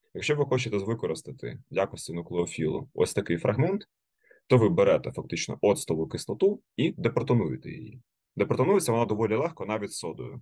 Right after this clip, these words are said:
Оця класика, знову-таки, реакція, тобто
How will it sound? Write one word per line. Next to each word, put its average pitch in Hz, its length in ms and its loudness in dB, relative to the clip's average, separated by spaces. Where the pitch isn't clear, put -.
Оця 90 260 -4
класика, 120 560 -2
знову-таки, 80 520 -8
реакція, 82 520 -4
тобто 71 540 -14